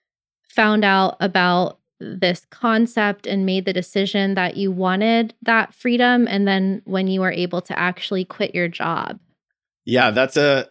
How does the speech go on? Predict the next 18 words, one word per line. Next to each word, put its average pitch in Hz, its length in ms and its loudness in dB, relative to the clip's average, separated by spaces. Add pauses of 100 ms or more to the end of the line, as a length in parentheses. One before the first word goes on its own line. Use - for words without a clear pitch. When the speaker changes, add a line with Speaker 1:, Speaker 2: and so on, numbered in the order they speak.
(160)
Speaker 2:
yeah, 147 260 4
great 156 260 4
question. 143 580 -2
So - 200 -4
I 156 120 2
found 190 320 0
out 143 240 0
about 117 420 -4 (640)
financial 131 760 -2
independence 120 720 -6 (160)
in, 120 680 -4
like, 127 180 -6
the - 80 -4
f-, - 120 -10 (540)
end 151 220 2
of 135 200 -2
twenty 131 300 -4
fifteen. 107 600 -10